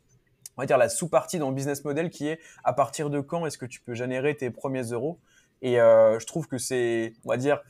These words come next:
moi quand je pense à ça, je pense direct à la presta S E O. Parce que c'est vrai que la presta S E O, bah, tu signes un client à la fin du mois normalement, ou même avant la presta des fois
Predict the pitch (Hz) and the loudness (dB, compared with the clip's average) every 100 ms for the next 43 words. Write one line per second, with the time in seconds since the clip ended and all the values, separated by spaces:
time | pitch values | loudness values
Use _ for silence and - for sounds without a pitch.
0 | _ _ _ _ 131 156 127 151 151 139 | _ _ _ _ 0 0 0 -2 0 0
1 | 170 - 127 127 147 156 135 123 - 139 | 0 -2 -4 0 0 2 2 2 0 -6
2 | - 139 127 - 139 160 _ _ _ - | -2 -2 -2 -2 -4 -4 _ _ _ -12
3 | 135 139 143 139 - 147 135 151 143 - | -4 2 2 2 0 -2 0 2 2 0
4 | 139 151 139 123 139 - 143 131 - 135 | 0 0 0 -2 -4 -4 -4 -4 -4 -4
5 | 139 156 _ - 120 131 - 160 143 151 | -4 -6 _ 0 2 2 2 0 0 0
6 | 151 156 139 131 135 151 170 139 151 151 | 0 0 0 0 0 -2 -2 0 0 2
7 | 135 151 165 151 135 147 - 165 139 120 | 4 4 4 2 2 -4 -4 -2 -2 -4
8 | 151 180 | -4 -6